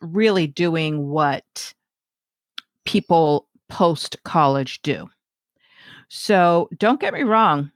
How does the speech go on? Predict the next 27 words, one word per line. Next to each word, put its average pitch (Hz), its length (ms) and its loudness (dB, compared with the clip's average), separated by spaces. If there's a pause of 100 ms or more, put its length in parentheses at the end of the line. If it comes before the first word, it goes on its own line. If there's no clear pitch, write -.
(120)
I 160 140 -4
had 208 180 0
a 151 80 -2
lot 165 200 2
of 151 80 -6
fun. 135 380 -2 (200)
I 147 100 -2
did 151 160 -2
a 139 80 0
lot 147 260 2
of 135 80 -2
dating, 135 460 -2 (500)
but 160 240 0
my 165 540 2
peak 277 320 -2
time 151 420 2
for 156 200 -6
that 156 480 2
was 139 640 -6 (120)
from 143 640 0
the 143 160 -4
minute 160 320 2
I 151 100 2
graduated 143 560 0
high 156 180 0
school 143 460 -2 (440)
until 143 760 2